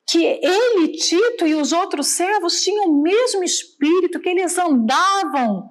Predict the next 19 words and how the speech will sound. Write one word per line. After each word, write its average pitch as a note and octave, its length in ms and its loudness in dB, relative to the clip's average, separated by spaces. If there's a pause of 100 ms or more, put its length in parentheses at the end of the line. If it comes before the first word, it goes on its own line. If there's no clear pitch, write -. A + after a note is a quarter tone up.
(380)
nas F#4+ 240 2
mesmas D#4 560 2
pisadas. G3 1040 -4 (420)
Poxa E4+ 420 -2
vida, G#3+ 540 -8 (1300)
nós D4+ 360 2 (720)
devíamos D#4+ 540 2
ser C#4+ 220 -2
igreja B3+ 680 -2 (240)
assim, F4+ 400 0 (1120)
de A3+ 160 2
andarmos E4 600 0
juntos, D4+ 480 0
de C#4+ 100 -2
sermos E4 640 -2 (180)
essa F4+ 460 -2
família A3+ 680 -4
unida C4 760 0
assim, - 460 -4